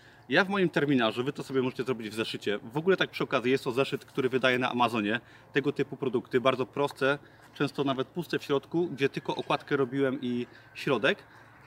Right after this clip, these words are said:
Takie proste produkty w Amazonie sprzedają się na przykład w kilkuset, kilkaset sztuk danej serii można takich zeszytów sprzedać, o których mówię też w innych filmach, także zapraszam przy okazji, jest to mój produkt, taka mała reklama,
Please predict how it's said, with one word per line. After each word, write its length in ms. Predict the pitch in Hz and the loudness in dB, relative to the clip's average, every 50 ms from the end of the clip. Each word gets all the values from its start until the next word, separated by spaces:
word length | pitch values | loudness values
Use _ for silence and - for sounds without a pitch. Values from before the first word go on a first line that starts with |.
| - - - - - - - - - - - - - | -20 -20 -20 -20 -20 -20 -20 -20 -20 -20 -20 0 2
Takie 240 | 202 202 - 208 170 | 2 2 4 0 0
proste 360 | - 185 196 180 - 196 170 | 2 0 -2 2 0 0 -2
produkty 400 | - 156 151 165 - - 175 156 | 0 -2 -4 -4 -2 0 -2 -2
w 60 | - | 0
Amazonie 500 | - 151 156 151 127 147 147 151 147 139 | -2 2 2 2 2 4 4 4 4 2
sprzedają 460 | - - - 139 139 135 135 135 131 | 0 -2 0 4 6 6 6 4 2
się 120 | - - 139 | 0 -4 -4
na 100 | 131 120 | -6 -4
przykład 380 | - - - - 139 120 - | -6 -10 -2 0 0 0 0
w 100 | - - | -8 -6
kilkuset, 460 | - 170 156 - - 143 - 156 139 - - - - - - - - - - - - - - | -4 -4 -2 -2 -2 -2 0 -2 -2 -2 -8 -18 -20 -20 -20 -20 -20 -20 -20 -20 -20 -20 -8
kilkaset 400 | - 170 160 - 147 - 151 - | -8 -6 -2 -2 -2 -4 -4 -8
sztuk 320 | - - - 151 143 - - - - - - - - - - | -8 -4 -2 -2 -2 -2 -10 -18 -20 -20 -20 -20 -18 0 4
danej 240 | 139 139 139 135 120 | 6 6 6 4 2
serii 280 | - - 135 127 131 | 4 2 4 4 4
można 220 | 127 127 120 127 120 | 2 2 0 -2 -6
takich 280 | - - - 127 110 | -10 -8 -8 -10 -8
zeszytów 280 | 113 120 - - 120 - | -8 -8 -6 -6 -6 -4
sprzedać, 300 | - 160 147 156 - - | -4 -2 0 0 -2 -2
o 80 | 135 | -8
których 240 | - - 135 131 113 | -6 -2 0 0 0
mówię 200 | 120 123 117 123 | 0 -2 -2 -2
też 220 | - 123 117 - - | -2 -2 -6 -6 -4
w 60 | 127 | -4
innych 200 | 120 117 107 - | -2 -2 -2 -4
filmach, 280 | - 165 175 185 160 | -4 -4 -4 -4 -4
także 180 | - 131 110 110 | -6 -8 -8 -6
zapraszam 360 | 98 104 - 165 147 - 156 | -6 -6 -6 -6 -4 -4 -6
przy 120 | - - - | -6 -6 -8
okazji, 220 | - 147 135 143 | -8 -4 -2 -2
jest 140 | 135 - - | -2 0 -2
to 120 | 139 120 - - - - - - - | -4 -4 -4 -8 -18 -20 -20 -10 0
mój 120 | - 170 180 | 0 0 0
produkt, 440 | - 175 175 165 175 175 - - - - - - - - - - - - - | 2 0 0 0 0 -2 -4 -14 -20 -20 -20 -20 -20 -20 -20 -20 -20 -4 -4
taka 200 | 175 - - 147 | -2 0 0 0
mała 240 | 143 127 120 113 | 2 2 2 2
reklama, 440 | 107 107 - - 170 180 185 180 180 | 2 0 2 2 2 2 2 -2 -4